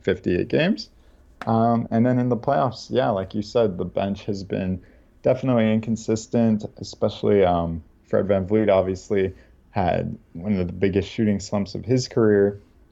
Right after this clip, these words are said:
for pretty much fifteen games, and then suddenly came out firing away after the birth of his son after game four, and then these last three games, um, game four, five, and six, he was just phenomenal. So, um,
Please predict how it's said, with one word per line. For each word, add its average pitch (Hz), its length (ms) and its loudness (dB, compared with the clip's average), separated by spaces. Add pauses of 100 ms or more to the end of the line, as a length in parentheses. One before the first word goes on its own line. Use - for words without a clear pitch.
(440)
for 87 640 2
pretty 135 240 -2
much 87 300 -2
fifteen 101 580 -4
games, 98 500 0 (120)
and 98 180 -4
then 87 320 -2 (300)
suddenly 92 520 0
came 92 300 -4
out 90 280 -2 (360)
firing 98 480 -2
away 107 340 2
after 87 320 -2
the 92 140 -8
birth 92 240 -4
of 95 60 -6
his 95 160 -2
son 117 420 2
after 98 320 -4
game 85 200 -4
four, 151 400 2
and 95 240 -4
then 85 400 -4
these 95 220 -4
last 85 280 0
three 104 160 -6
games, 101 460 -4 (100)
um, 90 440 -4 (140)
game 92 180 0
four, 90 280 2
five, 85 280 2
and 87 140 -6
six, 131 420 0 (380)
he 98 160 0
was 85 240 -2
just - 420 -10
phenomenal. 113 460 -2
So, 90 360 2
um, 90 340 0